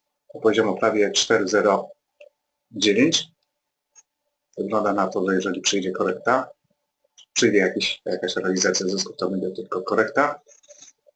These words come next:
W dalszej perspektywie możliwy byłby kolejny ruch do góry, możliwy atak na <clears throat> opór na poziomie cztery piętnaście. Na eurozłotówce sytuacja jest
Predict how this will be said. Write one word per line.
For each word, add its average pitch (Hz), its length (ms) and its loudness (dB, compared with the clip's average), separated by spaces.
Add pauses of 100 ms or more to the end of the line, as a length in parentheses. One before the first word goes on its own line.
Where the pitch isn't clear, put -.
(400)
W - 100 -20
dalszej 107 320 2
perspektywie 104 760 0
możliwy 95 360 -2
byłby 95 300 -2
kolejny 95 380 0
ruch 92 180 -2
do 92 100 -4
góry, 98 320 0 (400)
możliwy 92 360 -2
atak 92 300 -2
na 92 320 0
<clears throat> - 300 2 (840)
opór 107 300 2
na 98 100 -2
poziomie 95 280 -2
cztery - 260 -2
piętnaście. - 520 -2 (1400)
Na 113 120 2
eurozłotówce 131 600 4
sytuacja 107 640 4 (120)
jest 101 400 0